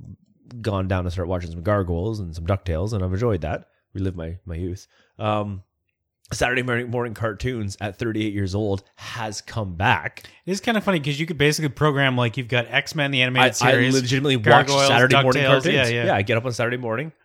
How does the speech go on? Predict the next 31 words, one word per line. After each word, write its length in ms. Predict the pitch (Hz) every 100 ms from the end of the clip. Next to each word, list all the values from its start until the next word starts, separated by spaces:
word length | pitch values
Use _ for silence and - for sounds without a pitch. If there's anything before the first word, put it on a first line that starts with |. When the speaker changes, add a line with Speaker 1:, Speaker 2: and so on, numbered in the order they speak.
| _ -
Speaker 1:
I 60 |
put 320 | 95 - 127 - -
Disney 220 | 131 131
Plus 300 | 110 113 120
on, 200 | 135 165 -
and 100 | 120
I 40 |
put 260 | 110 160 139
those 160 | 135
cartoons 340 | 131 131 117 120
Speaker 2:
Or 60 | 139
Speaker 1:
on, 160 | 147
Speaker 2:
the, 180 | 127 123
uh, 20 |
Speaker 1:
and 340 | 120 113 110 123
I 80 | 139
watch 240 | 143 -
them. 140 | 90 90 131
Speaker 2:
the 100 | 131
Disney 320 | 131 120 123
afternoon, 460 | 120 - 117 117 101
right? 180 | 107
So 200 | - 113
you 180 | 107 104
got 140 | 101 -
Tailspin 600 | 120 107 - 117 110 107
and, 240 | 107 104
uh, 180 | 104 104
Speaker 1:
It's 80 | 101
fucking 200 | 98 104
great. 220 | 135 151